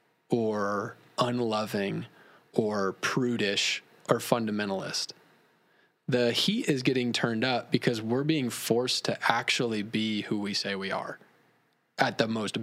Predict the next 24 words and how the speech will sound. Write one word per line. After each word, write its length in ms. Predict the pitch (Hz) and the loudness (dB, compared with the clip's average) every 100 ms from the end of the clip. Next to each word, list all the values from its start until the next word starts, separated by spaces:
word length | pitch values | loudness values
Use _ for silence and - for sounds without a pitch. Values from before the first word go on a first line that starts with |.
| - | -2
basic 440 | 117 110 - 104 - | -2 0 -2 -4 -4
levels. 520 | 95 - - - - - _ _ _ _ _ _ _ _ - | -4 -6 -8 -6 -8 -14 _ _ _ _ _ _ _ _ -2
We're 140 | 131 | 0
being 280 | 131 135 127 | 2 2 0
forced 520 | - - 127 131 - | 0 2 2 2 0
to 240 | 127 - 127 | -2 2 2
actually 540 | 120 120 - 139 131 | 2 0 0 2 0
decide 440 | 117 113 110 104 104 | 0 0 0 0 0
if 120 | - | -2
we 100 | 107 | -2
really 500 | 113 123 127 123 120 | 0 0 0 0 0
want 180 | 113 107 | 0 0
to 60 | |
live 180 | 104 95 | -2 -2
holy 320 | - 117 104 | -2 -2 -2
or 80 | 95 | -4
not. 240 | - - - | -6 -6 -4
And 160 | 110 110 | -2 -2
that, 220 | 113 - - - - | -4 -6 -14 -10 -6
that 440 | 113 117 120 - - - - - | -2 0 0 -2 -10 -20 -14 -8
button 520 | 117 131 143 120 110 | -2 2 2 0 0
is 120 | 107 | 0
getting 300 | - 110 101 | 0 -2 -2
pushed 600 | - 143 123 98 - - | -2 0 0 0 -2 -4